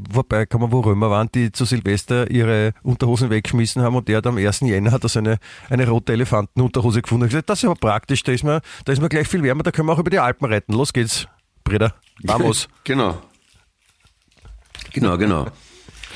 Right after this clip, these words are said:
Speaker 2: Und da, das hat den Römern irrsinnig Angst gemacht und dann haben sie gesagt, äh, Hannibal Antiportas, ne? So, das ist so,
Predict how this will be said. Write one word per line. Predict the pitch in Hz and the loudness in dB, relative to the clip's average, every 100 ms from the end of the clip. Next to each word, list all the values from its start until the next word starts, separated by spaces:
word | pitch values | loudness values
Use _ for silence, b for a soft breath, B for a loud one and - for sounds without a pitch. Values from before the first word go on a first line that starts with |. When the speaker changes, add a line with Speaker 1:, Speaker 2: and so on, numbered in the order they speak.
| B B B | B B B
Speaker 2:
Und | 95 95 | -6 -2
da, | 101 98 95 | 0 0 -2
das | 95 - | -6 -6
hat | 101 101 | -4 0
den | 104 | 2
Römern | 92 98 | 2 2
irrsinnig | 110 104 107 80 | 2 2 2 0
Angst | 85 92 - | -2 -2 -2
gemacht | 113 110 113 113 | 0 0 0 -2
und | 104 | 0
dann | 95 | 2
haben | 101 | 0
sie | - | -2
gesagt, | 104 87 - - - | -6 -6 -10 -10 -6
äh, | 95 | -4
Hannibal | 90 82 92 - 90 | -2 -2 -2 -2 -2
Antiportas, | 73 76 95 - 69 67 67 65 - | -2 -2 -4 -2 -4 -2 -4 -4 -2
ne? | 104 160 - B B B B B B B B B _ - | 0 -2 -6 B B B B B B B B B _ -16
So, | 62 57 64 _ | -14 -14 -18 _
das | _ 78 | _ -8
ist | 76 - | -8 -4
so, | 82 76 | -4 -2